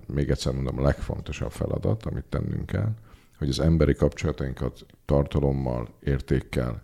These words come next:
élettel, szeretettel töltsük fel. Ez melós. De ezt jobban járunk, ha most tesszük meg, kis befektetéssel, kis kockázattal, mint akkor, amikor baj van. Alapvetően, ugye ez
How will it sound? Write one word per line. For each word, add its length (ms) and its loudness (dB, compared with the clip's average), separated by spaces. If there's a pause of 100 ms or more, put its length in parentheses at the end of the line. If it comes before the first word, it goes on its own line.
(100)
élettel, 800 -2 (340)
szeretettel 920 -2 (160)
töltsük 360 -4
fel. 280 -6 (120)
Ez 160 -4
melós. 680 -4 (720)
De 240 4
ezt 300 2
jobban 360 8
járunk, 340 4
ha 80 2
most 480 4
tesszük 540 0
meg, 460 0 (380)
kis 220 4
befektetéssel, 840 0
kis 220 -4
kockázattal, 1000 0
mint 200 -4
akkor, 260 -2
amikor 360 -2
baj 240 -6
van. 220 -8 (520)
Alapvetően, 1080 4
ugye 400 4
ez 300 0